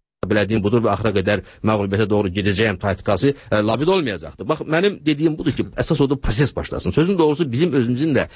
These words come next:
bu seçkilərdə iştirak haqqında indi qərar, e, mövqe birliyi olsun. Ondan sonra, demək, addımlar atılmağa başlasın və cəmiyyətdəki situasiya, atmosfer dəyişsin. O pozitivlik yaradan qalsın. İnsanlarda o dediyimiz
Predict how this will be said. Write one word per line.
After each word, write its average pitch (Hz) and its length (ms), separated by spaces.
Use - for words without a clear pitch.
bu 190 40
seçkilərdə 131 560
iştirak - 380
haqqında 98 400
indi 113 260
qərar, 113 320
e, 110 140
mövqe 117 540
birliyi 107 280
olsun. 113 420
Ondan 170 300
sonra, 127 460
demək, 123 340
addımlar 123 400
atılmağa 113 420
başlasın 110 400
və 123 160
cəmiyyətdəki 147 640
situasiya, 147 460
atmosfer 147 440
dəyişsin. 90 380
O - 60
pozitivlik 151 460
yaradan 107 240
qalsın. 85 320
İnsanlarda 131 480
o 131 100
dediyimiz 123 480